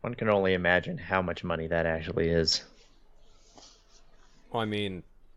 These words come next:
Speaker 2: th-, that's a pretty big stack of money. I don't know.
Speaker 1: <laughs>
Speaker 2: Probably a couple million.
Speaker 1: And I think this is probably where Nolan got his inspiration for the Joker scene in The Dark Knight.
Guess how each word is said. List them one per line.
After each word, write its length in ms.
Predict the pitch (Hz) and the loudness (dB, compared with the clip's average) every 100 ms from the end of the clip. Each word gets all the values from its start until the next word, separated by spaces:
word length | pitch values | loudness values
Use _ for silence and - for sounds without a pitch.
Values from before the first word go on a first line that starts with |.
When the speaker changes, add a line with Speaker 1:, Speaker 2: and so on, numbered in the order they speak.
| - 87 | -20 -18
Speaker 2:
th-, 120 | 82 - - - - | -16 -18 -20 -20 -16
that's 240 | - 90 110 | -10 -8 -6
a 140 | 85 - | -8 -10
pretty 200 | - 95 | -10 -8
big 260 | 87 92 - | -6 -8 -8
stack 260 | 90 87 | -8 -8
of 60 | 80 | -8
money. 340 | 78 78 67 - - - | -10 -10 -12 -16 -20 -12
I 40 | |
don't 640 | 82 139 - 156 175 143 160 | 0 4 6 6 6 2 2
know. 80 | |
Speaker 1:
<laughs> 40 | 143 - _ _ - - - - - - - - _ - - - - - - - - - _ _ _ - | 0 -4 _ _ -20 -20 -20 -20 -20 -20 -20 -20 _ -20 -20 -20 -20 -20 -20 -20 -20 -20 _ _ _ -8
Speaker 2:
Probably 240 | 95 90 | -4 -4
a 20 | 85 | -4
couple 260 | 107 - | -8 -8
million. 400 | 85 92 107 120 - - - - - - - - - - _ - - - - - | -8 -6 -4 -4 -6 -18 -20 -20 -20 -20 -20 -20 -20 -20 _ -20 -20 -20 -10 2
Speaker 1:
And 120 | 101 | 6
I 140 | 147 | 6
think 200 | 151 107 | 6 0
this 140 | 113 120 | -2 -4
is 100 | 104 | -2
probably 300 | 104 98 95 | 0 2 0
where 140 | 92 | -2
Nolan 360 | 95 104 95 92 | -2 0 0 0
got 180 | 92 | 0
his 220 | 90 107 98 | 2 0 0
inspiration 540 | 92 - 92 - 90 | -6 -4 -2 -2 -6
for 280 | - 92 90 | -2 0 0
the 100 | 85 | 2
Joker 360 | 98 98 98 | 4 4 4
scene 300 | 87 92 87 | 0 0 0
in 80 | 87 | 0
The 60 | 80 | 4
Dark 260 | 87 85 | 4 4
Knight. 320 | 90 92 92 | 4 4 4